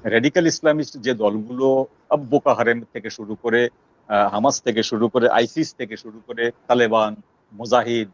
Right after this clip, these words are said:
জয়শে মোহাম্মদ, এই ধরনের যে, আহ, ডজন ডজন সারা পৃথিবীতে, আহ, টেরোরিস্ট গ্রুপ আছে, টেরোরিস্ট দল আছে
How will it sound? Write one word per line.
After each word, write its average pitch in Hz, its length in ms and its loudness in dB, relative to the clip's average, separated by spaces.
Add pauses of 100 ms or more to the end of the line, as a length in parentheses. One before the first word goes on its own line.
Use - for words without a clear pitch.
(880)
জয়শে 135 340 2
মোহাম্মদ, 107 640 -2 (120)
এই 170 100 -2
ধরনের 160 420 2
যে, 156 260 2 (260)
আহ, 113 160 -2
ডজন 156 440 2
ডজন 151 280 0 (560)
সারা 117 180 -4
পৃথিবীতে, 123 640 -2 (540)
আহ, 104 320 2 (340)
টেরোরিস্ট 156 500 0
গ্রুপ 117 240 -12
আছে, 101 200 -8
টেরোরিস্ট 123 460 -4
দল 101 200 2
আছে 175 280 -4